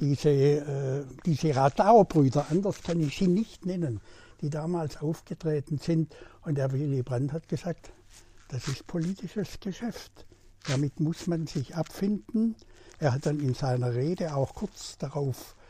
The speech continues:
äh, darauf, also eine kurze Rede am Bahnhof gehalten. Inhaltlich, was er gesagt hat, weiß ich im Einzelnen nicht mehr. Aber als sie immer wieder gebrüllt haben, hat er beispielsweise den Satz gesagt, „Jetzt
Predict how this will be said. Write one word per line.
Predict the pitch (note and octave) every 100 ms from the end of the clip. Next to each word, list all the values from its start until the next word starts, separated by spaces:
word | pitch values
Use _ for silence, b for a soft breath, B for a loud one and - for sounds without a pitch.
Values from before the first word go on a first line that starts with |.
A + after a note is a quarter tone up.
| b b b
äh, | D3 C3+ C#3+ - -
darauf, | C3 - A#2+ G#2
also | C3 -
eine | C3
kurze | G3+ G#3+ - C3+
Rede | B2+ D#3 F3
am | B2+ A#2
Bahnhof | A#2+ D3+ D3 D#3 -
gehalten. | A#2+ B2 D#3 - C#3 B B B
Inhaltlich, | C#3+ A#2+ C3+ A#2 C3+
was | C#3 C#3+
er | D3
gesagt | C3+ B2 C#3 -
hat, | C3+ B2
weiß | C3 D#3
ich | -
im | B2+
Einzelnen | - D3+ D#3+ - C#3+
nicht | F3 -
mehr. | C#3+ C3 B B
Aber | D3+ D3+
als | D3 C3+
sie | D3+
immer | D#3+ F#3+ F#3+
wieder | F3 E3+ D3
gebrüllt | D3+ D3 D#3+ F#3 C#3+
haben, | F3 E3+ E3+ - B B B B
hat | F3+ F3
er | F3+ F3 - -
beispielsweise | F#3 F3+ - D3+ - D#3+ C3
den | D3+ B2
Satz | D3+ D3
gesagt, | - - - -
„Jetzt | E3